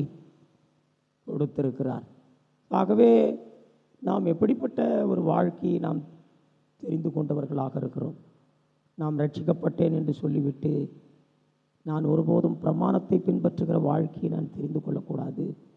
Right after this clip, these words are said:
இயேசுவை பின்பற்றுகிற ஒரு வாழ்க்கையை நான் தெரிந்து கொள்ள வேண்டும். அப்பொழுதுதான் நான் தேவனுடைய நோக்கத்தை நான் நிறைவேற்றிட முடியும். தேவன் மனிதனை எந்த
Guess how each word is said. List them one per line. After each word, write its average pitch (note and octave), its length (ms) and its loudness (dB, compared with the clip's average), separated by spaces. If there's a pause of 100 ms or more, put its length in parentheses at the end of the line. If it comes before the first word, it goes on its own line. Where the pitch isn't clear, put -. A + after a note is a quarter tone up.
(380)
இயேசுவை F3 600 2
பின்பற்றுகிற F3+ 680 -2
ஒரு - 240 -2
வாழ்க்கையை D3+ 440 -4
நான் C#3+ 220 -6 (1120)
தெரிந்து C#3 320 -4
கொள்ள B2+ 200 2
வேண்டும். B2 380 -4 (560)
அப்பொழுதுதான் F#3+ 720 4
நான் G3+ 240 2
தேவனுடைய G#3 540 6 (200)
நோக்கத்தை A3+ 500 2
நான் F#3+ 240 -2 (1080)
நிறைவேற்றிட E3 600 -4
முடியும். C3+ 400 -8 (2000)
தேவன் F3 380 0
மனிதனை F3+ 480 2
எந்த F3+ 240 0